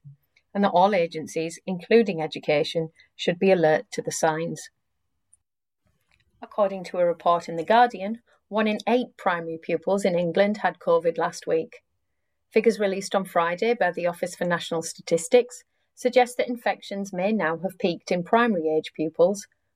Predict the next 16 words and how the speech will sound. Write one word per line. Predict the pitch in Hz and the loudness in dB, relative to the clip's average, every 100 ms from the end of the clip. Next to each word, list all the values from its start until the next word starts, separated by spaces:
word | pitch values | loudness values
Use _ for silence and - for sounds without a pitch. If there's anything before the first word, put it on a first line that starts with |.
| - | -6
but | 226 | -2
the | 240 | 0
surge | - 202 180 180 | 2 2 2 -4
continues | - 214 202 180 165 175 | -6 -6 -4 -4 -4 -4
to | - | -4
cause | - 170 160 | 2 2 2
disruption | - 196 - - - 160 | -4 -2 -2 -2 -8 -8
to | 165 | -4
attendance. | 160 190 175 170 160 - - _ _ _ _ _ _ - | 0 0 2 0 -2 -8 -18 _ _ _ _ _ _ 2
Prevalence | 233 220 196 180 | 2 4 -2 -4
also | - 208 254 240 180 | -2 2 2 2 -4
remains | 165 160 160 160 | -4 -6 -6 -4
high | - 156 170 | 0 0 0
amongst | 175 175 185 - | -2 -4 -6 -2
secondary | 220 - 175 165 | -2 -2 -10 -10
schools, | - 156 160 160 | -2 0 0 -2